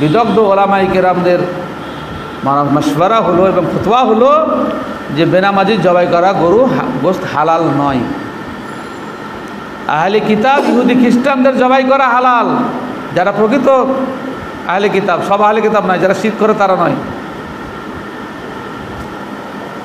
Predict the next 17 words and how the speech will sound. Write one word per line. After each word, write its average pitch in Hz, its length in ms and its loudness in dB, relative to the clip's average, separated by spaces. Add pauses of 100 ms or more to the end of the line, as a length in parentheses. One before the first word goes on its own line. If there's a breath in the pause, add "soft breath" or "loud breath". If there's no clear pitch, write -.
(1600)
কিন্তু 311 580 2 (440)
বেনামাজি 233 420 2
মুসলমানের 254 540 4
জবাই 240 220 4
করা 226 160 2
গোশত 196 240 2
হালাল 151 200 2
নয়, 123 240 -2 (1500)
এই 156 100 4
জন্য 196 200 2
আমরা 240 180 2
খাই 165 200 0
না। 120 320 -4 (1080)
আলহামদুলিল্লাহ, 185 720 2
প্রায় 185 220 2
চল্লিশ 208 320 4
বছর 240 300 4